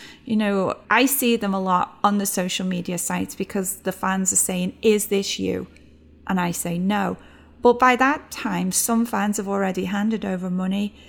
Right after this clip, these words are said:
You know, sometimes I literally get people coming. They'll join up Sex Panther because they, they've come to a point where they can no longer get in touch with the fake profile. So there's, you know, whether it's on Facebook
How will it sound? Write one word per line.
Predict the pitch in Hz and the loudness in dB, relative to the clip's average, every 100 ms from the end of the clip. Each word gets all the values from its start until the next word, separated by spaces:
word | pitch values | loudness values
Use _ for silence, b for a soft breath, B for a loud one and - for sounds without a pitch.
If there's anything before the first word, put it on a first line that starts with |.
| B | B
You | B 233 | B 2
know, | 226 | 4
sometimes | 220 226 240 285 294 | 2 0 0 2 2
I | 285 240 | 4 4
literally | 208 202 208 | 2 2 -2
get | 196 - | -2 -4
people | - 208 208 | -4 -4 -4
coming. | 185 - 196 185 180 B | -4 -2 0 -2 -6 B
They'll | 226 226 | 6 6
join | 233 269 285 | 6 6 6
up | 269 | 4
Sex | - 262 - | 2 2 0
Panther | - 240 220 | 2 2 2
because | 208 220 202 | 0 0 2
they, | 220 214 208 190 - | 4 6 6 4 4
they've | 214 208 196 | 4 6 4
come | - 208 | 0 -2
to | 202 | 0
a | 202 | -4
point | - 220 208 | -2 -2 0
where | 208 202 190 | 0 0 2
they | 190 | 0
can | 190 - 202 196 | 0 0 4 6
no | 220 226 | 8 8
longer | 226 220 202 202 | 8 6 4 0
get | 185 214 - | 0 0 0
in | 196 | -2
touch | - 294 - - | 0 -2 -2 -4
with | 226 - | -6 -6
the | |
fake | - 202 - - | -4 -4 -4 -2
profile. | 262 262 - 208 202 185 B B B B | -2 0 -2 -2 -2 -6 B B B B
So | - 226 220 | 0 4 6
there's, | 214 214 196 | 4 2 0
you | - - 233 | -4 2 2
know, | 196 190 | 4 0
whether | 190 208 190 | 0 -2 -2
it's | 190 - | -4 -4
on | 180 | -6
Facebook | - 240 240 - 233 226 220 220 | 2 2 2 0 0 0 0 -4